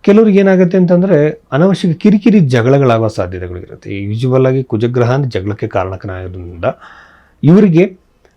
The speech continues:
ಏನಾದ್ರೂ ಒಂದು ಸಣ್ಣ ವಿಚಾರಕ್ಕೆ ಕಿರಿಕಿರಿ ಜಗಳ ಆಗ್ಬೋದು. ಅದಕ್ಕೆ ಕೇರ್‌ಫುಲ್ ಆಗಿರಿ. ವೆಹಿಕಲ್ಸ್ ಅಲ್ಲಿ ಓಡಾಡುವಾಗ ಕೇರ್‌ಫುಲ್ ಆಗಿರಿ. ನೈಟ್ ಡ್ರೈವ್‌ಗಳನ್ನ ಮಾಡೋದನ್ನ ಅವಾಯ್ಡ್ ಮಾಡಿ. ಆಮೇಲೆ, ಆ,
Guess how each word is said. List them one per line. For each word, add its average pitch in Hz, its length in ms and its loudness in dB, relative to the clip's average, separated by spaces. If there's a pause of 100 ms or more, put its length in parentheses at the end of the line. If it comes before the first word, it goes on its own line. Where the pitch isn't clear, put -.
(340)
ಏನಾದ್ರೂ 214 440 4
ಒಂದು 190 120 2
ಸಣ್ಣ 143 240 0
ವಿಚಾರಕ್ಕೆ 135 460 -2
ಕಿರಿಕಿರಿ 120 380 -2
ಜಗಳ 104 240 -4
ಆಗ್ಬೋದು. 101 260 -4
ಅದಕ್ಕೆ 143 240 -6
ಕೇರ್‌ಫುಲ್ 107 440 -6
ಆಗಿರಿ. 95 380 -6
ವೆಹಿಕಲ್ಸ್ 175 760 2
ಅಲ್ಲಿ 151 120 2
ಓಡಾಡುವಾಗ 113 480 -2
ಕೇರ್‌ಫುಲ್ 110 460 -6
ಆಗಿರಿ. 98 240 -6
ನೈಟ್ 120 320 -2
ಡ್ರೈವ್‌ಗಳನ್ನ 117 460 0
ಮಾಡೋದನ್ನ 101 420 -6
ಅವಾಯ್ಡ್ 104 460 -4
ಮಾಡಿ. 90 320 -10 (400)
ಆಮೇಲೆ, 226 260 6 (1200)
ಆ, 175 80 2